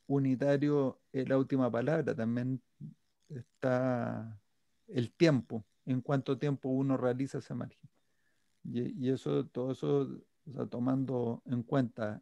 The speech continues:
el dinero y tomando en cuenta el tiempo, eh, la rotación captura esos dos conceptos. Bueno, entonces, el template o la plantilla de bienes de consumo tiene ese componente, entonces hay que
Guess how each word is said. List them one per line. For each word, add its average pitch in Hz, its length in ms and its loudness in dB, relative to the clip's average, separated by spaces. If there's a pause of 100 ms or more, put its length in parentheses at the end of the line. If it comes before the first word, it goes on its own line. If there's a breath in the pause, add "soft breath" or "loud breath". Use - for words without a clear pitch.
el 127 220 -2
dinero 139 380 -2
y 135 100 2
tomando 127 340 -2
en 123 100 -4
cuenta 123 460 -4
el 123 140 -2
tiempo, 151 440 -4 (760)
eh, 139 100 -2
la 135 160 6
rotación 127 480 0
captura 135 460 -2
esos 131 180 -6
dos 135 140 -4
conceptos. - 440 -10
Bueno, - 280 -12 (260)
entonces, 120 400 -6 (720)
el 127 160 -2
template 151 580 0 (320)
o 127 160 -6
la 110 560 -2
plantilla 147 800 2
de 143 300 0
bienes 156 280 0
de 160 80 0
consumo 214 540 2
tiene 147 500 -4 (120)
ese 143 200 0
componente, 123 560 -2
entonces 123 380 -6
hay 123 100 -6
que 117 380 -4